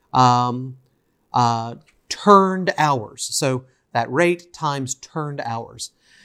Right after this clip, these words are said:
Now, the turned hours were a pre-established amount of time designated by the employer for each mechanical tasks, for all tasks completed by the mechanic during the relevant pay period. Now,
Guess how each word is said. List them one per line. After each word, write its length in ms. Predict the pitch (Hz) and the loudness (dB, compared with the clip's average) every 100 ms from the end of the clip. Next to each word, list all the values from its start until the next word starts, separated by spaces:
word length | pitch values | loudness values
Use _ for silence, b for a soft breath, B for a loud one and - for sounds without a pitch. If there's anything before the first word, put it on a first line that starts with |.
| b | b
Now, 340 | - 143 127 - - | 2 4 4 -2 -12
the 80 | 139 | -10
turned 360 | - 202 240 | -2 -2 2
hours 380 | 175 123 135 - | 4 2 0 -10
were 160 | 143 131 | -12 -10
a 100 | 127 | -10
pre-established 960 | - - 208 254 - 139 123 135 - | -10 -6 -4 -2 -2 0 0 -6 -10
amount 220 | 127 117 | -10 -10
of 100 | 113 | -12
time 520 | - - 202 113 123 - _ _ _ - | -14 -6 -4 -4 -8 -14 _ _ _ 2
designated 680 | 175 208 233 185 170 165 | 4 6 2 0 -2 -2
by 160 | 147 147 | 0 0
the 120 | 139 | -2
employer 440 | 139 131 131 120 123 | -12 -10 -8 -8 -10
for 220 | 135 131 | -16 -10
each 280 | 180 190 - | -8 -6 -6
mechanical 500 | - 156 131 127 123 | -8 -6 -8 -8 -10
tasks, 640 | - 98 95 - - - _ - b b b b | -6 -8 -8 -12 -12 -12 _ -20 b b b b
for 280 | - 156 - 170 | 2 2 4 4
all 260 | 175 190 | 6 6
tasks 480 | 190 156 131 127 - | 2 0 0 -2 -12
completed 400 | - 131 131 123 | -14 -6 -6 -4
by 100 | 123 | -6
the 80 | 120 | -6
mechanic 440 | 113 120 110 123 | -12 -12 -12 -12
during 280 | 117 117 113 | -12 -10 -10
the 80 | 110 | -6
relevant 380 | 120 113 107 - | -6 -6 -10 -10
pay 180 | 156 | -8
period. 380 | 160 131 101 - _ _ _ _ _ _ _ _ _ _ _ _ _ - - | -6 -8 -10 -14 _ _ _ _ _ _ _ _ _ _ _ _ _ -12 0
Now, 260 | 135 110 | 2 2